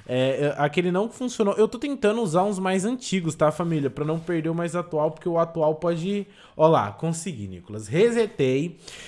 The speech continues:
E agora eu tenho dois mil cento e noventa pontos.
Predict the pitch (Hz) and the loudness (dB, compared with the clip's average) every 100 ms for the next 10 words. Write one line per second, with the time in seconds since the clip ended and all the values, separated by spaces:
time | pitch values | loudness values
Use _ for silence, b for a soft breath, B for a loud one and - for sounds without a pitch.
0 | B 185 247 233 220 240 233 220 226 226 | B 4 6 8 6 4 4 2 2 -4
1 | 233 185 226 226 185 240 294 - 277 262 | -2 4 4 4 -2 -6 -6 -10 -12 -8
2 | 254 240 240 233 240 - 151 117 90 - | -6 -4 -6 -6 -6 -4 -4 -2 -4 -12
3 | 92 - | -18 -18